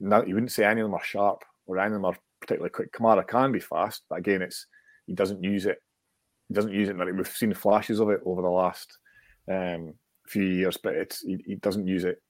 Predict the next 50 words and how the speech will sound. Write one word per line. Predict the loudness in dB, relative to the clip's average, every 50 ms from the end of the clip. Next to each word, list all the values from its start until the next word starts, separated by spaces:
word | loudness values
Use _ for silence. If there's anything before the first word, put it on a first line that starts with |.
| _
Same | 0 2 4 4
with | 4 4
his | 2 0 0
ability | 2 4 6 6 6 6 4
on | 0 -4
the | -2
ball. | 2 4 4 4
He's | 4 2
probably | 2 4 4 6 4 4
technically | 4 4 4 4 4 0 -2 -2 -2
the | 0 2
best | 2 0 0 0
player | 0 0 0 0
we've | 0 0 2
got, | 2 2 2
and | 2 -2
yet | -2 -2
he's, | -2 -4 -4 -6 -10 -14 -18 -20 -20 -20 -20 -20 -20 -20 _ _ _ _
he | -8 -6
just, | -6 -6 -8 -6 -6
he, | -6 -6 -4
he | -2 -2
<laughs> | 0
refuses | 0 -2 -4 0 2 4 6 6 4 4 2 2
to, | 4 6 6 6 4 2 -4 -10 -18 _ -2
to | -2
use | 0 2 4 4 6 6
it | 4 4
in | 4 0
and | 0 0
around | 0 0 0 0 -2
the | -4 -2
box. | 0 0 0 0 0 -6 -8 -8
And, | -8 -8 -8 -10 -14 -16
and | -18 -16 -14 -12 -12 -14 -16 -18 _ _
same | -2 0 2 2
with | 2
his | 2 2 0
finishing, | -2 -2 -2 -2 -4 -8
he's | -6 -4
just, | -4 -6 -6 _ _ _ _ _ -16
just | -14 -12 -6
hugely | -2 0 0 2 0 -2
frustrating. | -4 -6 -10 -6 -4 -4 -4 -4 -4
But, | -4 -4 -4 -6 -10 -18 -18 -18 -20 -20 -20 -20 -20 -10 _
but | -6 0 6
Raskin | 8 10 10 8 8 2 0 2 4
looks | 4 2 2 2 0
like | 0 0 0 -4
he's, | -4 -2 -2 0 0 -2 -4 -6 -8